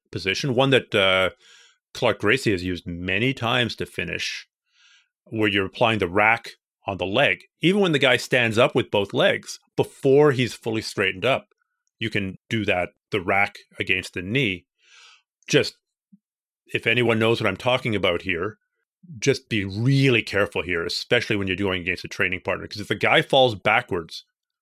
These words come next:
like he's going to, he can tear his shoulder just to pieces. So you have to be prepared to really loosen that submission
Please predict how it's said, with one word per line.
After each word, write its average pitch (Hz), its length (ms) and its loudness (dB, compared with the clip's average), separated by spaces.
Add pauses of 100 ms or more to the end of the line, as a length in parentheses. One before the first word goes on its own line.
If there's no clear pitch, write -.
like 104 220 -4
he's 101 140 -4
going 107 320 0
to, 196 300 0 (500)
he 143 120 0
can 107 200 -4 (100)
tear 123 540 0 (120)
his 107 140 -4
shoulder 98 540 -2
just 139 260 -2
to - 60 -6
pieces. - 580 -8 (380)
So - 120 -6
you 101 60 2
have 135 220 2
to 127 60 -8
be 117 120 0
prepared 101 480 -2
to 92 100 -10
really 113 500 0
loosen 101 440 -2
that 101 180 -2
submission 87 600 -6